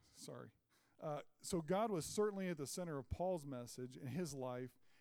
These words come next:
and, and the glory of God was hi-, the purpose of his work. I, I want that to settle in. E-, everything we have, it has a purpose.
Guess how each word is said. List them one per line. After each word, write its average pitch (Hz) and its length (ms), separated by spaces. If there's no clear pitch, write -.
and, 170 260
and 185 180
the 160 100
glory 160 580
of 123 160
God 127 380
was 156 340
hi-, 160 80
the 151 80
purpose 160 460
of 123 100
his 110 160
work. 113 300
I, 180 200
I 175 100
want 185 320
that 185 200
to 135 80
settle 147 440
in. 107 260
E-, 165 60
everything 208 460
we 180 100
have, 170 280
it 147 140
has 170 200
a 123 60
purpose. - 680